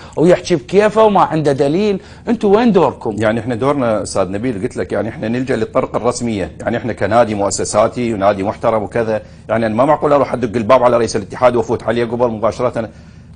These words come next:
Speaker 2: التجينا للطريق الرسمي وقدمنا الطلب واكدنا على الطلب، ولحد الان ما جتنا اي اجابه. يعني غير احنا المفروض، آه، مثل ما يقول نسلك الطرق الرسميه، الطرق القانونيه، بس انا ارجع واسال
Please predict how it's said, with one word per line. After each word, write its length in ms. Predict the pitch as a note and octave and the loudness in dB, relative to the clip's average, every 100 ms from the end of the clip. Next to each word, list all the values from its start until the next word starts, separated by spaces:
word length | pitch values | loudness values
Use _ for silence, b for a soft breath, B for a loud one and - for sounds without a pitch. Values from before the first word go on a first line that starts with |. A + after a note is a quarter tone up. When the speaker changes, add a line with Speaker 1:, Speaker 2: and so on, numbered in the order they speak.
| B - - - | B -20 -18 -10
Speaker 2:
التجينا 420 | F#2+ A#2+ B2 D3+ | -6 0 4 6
للطريق 400 | D3+ D3 D3 D3 | 6 4 2 2
الرسمي 440 | C3+ C#3+ - C3+ C3+ | 2 0 0 -2 -2
وقدمنا 540 | - A2+ A2 C#3 D3+ | -4 -2 0 2 4
الطلب 360 | D3 C3+ C3+ C3 - - B B B - | 4 4 4 2 -14 -20 B B B -8
واكدنا 480 | F#2+ G2+ - D#3 C#3 | 0 0 4 4 6
على 140 | C3 | 4
الطلب، 320 | C3+ C3 C#3+ C3 | 4 4 4 4
ولحد 320 | B2+ C3+ C#3 | 0 0 0
الان 140 | C3 | 2
ما 100 | C3 | 2
جتنا 260 | A#2+ A2+ A#2+ | 0 -2 -2
اي 160 | B2 | 0
اجابه. 340 | G2+ F2 D#2+ D#2 - B B B | 0 -2 -4 -6 -18 B B B
يعني 240 | F2+ G2+ | -8 -6
غير 280 | G2+ C#3+ D3 | 2 2 2
احنا 180 | B2 B2+ | 0 -2
المفروض، 640 | A#2 B2 A#2 - C3 G#2+ | -2 -4 -4 0 -2 -2
آه، 220 | G#2+ G2+ G2 | -6 -6 -4
مثل 240 | A2+ A2+ | -6 -6
ما 80 | A2 | -6
يقول 160 | G#2+ | -4
نسلك 280 | A2+ A2+ A#2+ | -4 -4 -4
الطرق 380 | G#2+ F#2 C3 - | -4 0 -2 -2
الرسميه، 680 | - G#2 G2+ G#2+ A2+ A#2+ A#2 | -6 -6 -4 -4 -4 -4 -4
الطرق 280 | - G#2 G2 | -2 -4 -4
القانونيه، 720 | - G2 G2 G2 A#2+ A#2 A2+ B B B | -2 -2 -2 -4 -4 -4 -6 B B B
بس 160 | A2 - | -6 4
انا 240 | C3+ D#3 | 4 6
ارجع 220 | D#3+ D3 | 2 4
واسال 460 | C#3 C3 D3+ A2+ E2+ | 4 4 2 0 -6